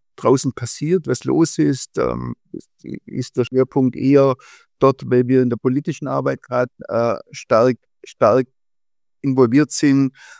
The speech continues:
Ähm, dann gibt's natürlich die Arbeitstage, wo man Dinge vorbereitet. Äh, wir, wir haben, äh, ja,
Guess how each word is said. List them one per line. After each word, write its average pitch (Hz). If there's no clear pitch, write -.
Ähm, 117
dann 104
gibt's 131
natürlich 113
die 107
Arbeitstage, 117
wo 117
man 113
Dinge 120
vorbereitet. 120
Äh, 113
wir, 113
wir 113
haben, 113
äh, 113
ja, 113